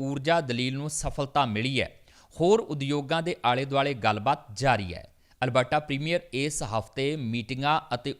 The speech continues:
ਊਰਜਾ ਤੇ ਇੱਕ ਫੋਰਮ ਲਈ ਸੰਯੁਕਤ ਰਾਜ ਦੀ ਰਾਜਧਾਨੀ 'ਚ ਸਨ,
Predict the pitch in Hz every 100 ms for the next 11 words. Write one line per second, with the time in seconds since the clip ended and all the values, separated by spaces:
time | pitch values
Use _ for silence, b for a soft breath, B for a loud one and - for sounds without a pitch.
0 | 123 123 123 131 143 147 - 131 - 120
1 | 110 117 131 131 127 - B B - 165
2 | 165 202 - 160 143 147 156 117 110 -
3 | 135 113 139 - 143